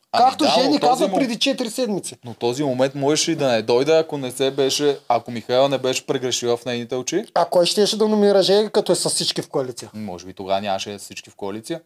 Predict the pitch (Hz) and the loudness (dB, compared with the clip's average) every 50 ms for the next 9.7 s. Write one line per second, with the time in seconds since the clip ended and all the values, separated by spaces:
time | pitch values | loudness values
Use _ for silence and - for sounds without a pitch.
0 | _ - - 104 107 - 110 110 110 110 113 113 110 107 - 117 117 117 - - | _ -4 0 0 0 2 2 2 2 2 2 0 -2 0 2 2 2 2 2 -2
1 | 127 127 120 113 113 117 113 120 120 127 123 117 - 123 117 117 127 123 117 - | -4 -4 -2 -2 -4 -4 -2 -2 -2 -2 -4 0 0 0 0 0 -2 -4 -4 -2
2 | - 123 117 117 127 123 123 123 - 131 131 143 156 156 123 - - 123 120 117 | 0 0 2 2 0 -4 -6 -6 -6 -6 -4 0 0 0 0 2 0 -2 -2 -2
3 | 113 110 - 110 107 - 123 127 131 131 _ _ - 117 113 120 127 135 - - | -6 -4 -2 -4 -2 0 0 -2 -2 -2 _ _ -8 -6 -4 -4 -4 -6 0 2
4 | 214 226 180 131 - 123 113 120 107 - - 139 156 160 - 156 151 156 147 147 | 4 4 4 2 0 -6 -8 -8 -8 -2 0 0 0 2 0 -4 -2 2 4 4
5 | 147 139 139 - 143 143 147 143 - - - - - 151 143 139 143 143 139 139 | 4 4 2 -4 -6 -6 -4 -6 -6 -8 -8 -6 -2 0 2 4 4 2 2 0
6 | - 135 135 135 135 131 123 113 110 107 107 107 101 107 107 101 - - 101 - | -8 -10 -8 -8 -8 -8 -8 -8 -8 -8 -8 -6 -4 0 0 -2 -2 -4 -16 -14
7 | - 98 - - 101 95 - 107 107 98 - _ - - 147 156 151 - 160 143 | -14 -16 -12 -12 -12 -12 -10 -12 -10 -10 -10 _ -10 -6 -6 -6 -6 -4 -6 -6
8 | - 156 139 131 - 131 117 - 139 131 - 107 - 117 - - 110 107 - 147 | -4 -4 -6 -6 -6 -10 -4 0 0 0 0 -2 -10 -10 -10 -8 -12 -8 -2 0
9 | 160 170 170 165 156 151 147 143 139 120 - 113 92 | 2 2 2 2 2 0 0 0 -2 -6 -4 -6 -6